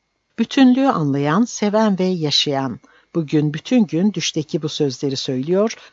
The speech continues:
tekrarlıyor ve onlara doyamıyorum. Acaba bu,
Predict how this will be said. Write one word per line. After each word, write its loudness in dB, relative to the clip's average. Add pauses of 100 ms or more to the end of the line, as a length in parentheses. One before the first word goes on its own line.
(100)
tekrarlıyor 2
ve 4
onlara 2
doyamıyorum. 0 (280)
Acaba 0
bu, -2